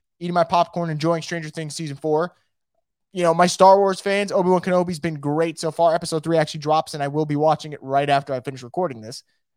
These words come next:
Uh, so, you know, I'll probably tweet my thoughts out there in, in a little bit, but it's just been a really fun start to June. Football si-, side of it, you know, you have, you have obviously great content coming out in terms of entertainment,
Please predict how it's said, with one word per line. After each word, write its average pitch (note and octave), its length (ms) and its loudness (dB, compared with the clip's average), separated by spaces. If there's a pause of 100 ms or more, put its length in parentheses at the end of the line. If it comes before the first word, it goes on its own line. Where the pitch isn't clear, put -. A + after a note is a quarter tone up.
Uh, B2 200 0
so, B2 400 -6 (340)
you D3 80 -12
know, B2 80 -6
I'll A#2+ 120 -4
probably C3 320 -2
tweet - 240 -14
my C3 120 -6
thoughts - 440 -4 (260)
out C#3+ 200 0
there C3+ 200 -2
in, D3 240 -4
in D#3 140 -4
a D3 60 -2
little C#3 200 -2
bit, A3 320 4
but - 320 2 (520)
it's B3+ 160 -2
just C4 200 0
been B3+ 120 0
a A3+ 60 4
really G3+ 320 4
fun F3+ 240 0
start E3 240 -2
to D#3 80 -6
June. B2+ 280 -10 (200)
Football G#3 360 8
si-, F#3 300 2 (100)
side F3 280 2
of E3 60 -6
it, D#3+ 200 -4 (500)
you E3 100 -6
know, D#3 100 0
you D#3 140 0
have, D#3 180 0
you D3+ 140 -2
have D3 120 2
obviously D#3 300 4
great D#3+ 200 0
content F3+ 400 0
coming E3+ 220 -4
out D#3+ 140 2
in D3+ 60 -8
terms D#3 180 -10
of D3 60 -10
entertainment, E3+ 520 -6